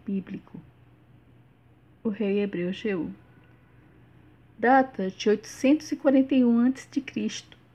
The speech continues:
e se encontra atualmente no Museu Britânico.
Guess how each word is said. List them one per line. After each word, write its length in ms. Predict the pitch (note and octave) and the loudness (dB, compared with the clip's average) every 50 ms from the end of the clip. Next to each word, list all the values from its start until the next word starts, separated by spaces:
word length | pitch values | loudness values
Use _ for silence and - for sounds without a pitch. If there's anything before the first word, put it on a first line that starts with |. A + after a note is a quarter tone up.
| _ - | _ -14
e 60 | - | -4
se 120 | - D4+ | 0 0
encontra 680 | C#4+ C#4+ - B3 G#3 G3+ G3+ G#3 - - - A#3 B3 A#3+ - | 0 2 0 0 0 0 -2 -2 -4 -4 -4 -4 -4 -4 -4
atualmente 520 | - A#3+ A#3+ - A#3 A3 G#3 G#3 A3 - - | -6 -4 -2 0 0 0 0 -2 -4 -2 -2
no 60 | A3 | -2
Museu 300 | A3 A3 G#3+ - G3+ G#3 | 0 0 0 2 2 2
Britânico. 840 | G#3 - - B3 A#3+ - - G3 F3 F3 E3+ - - - - - | 2 0 -4 -6 -6 -4 -4 -4 -4 -4 -4 -8 -10 -14 -18 -20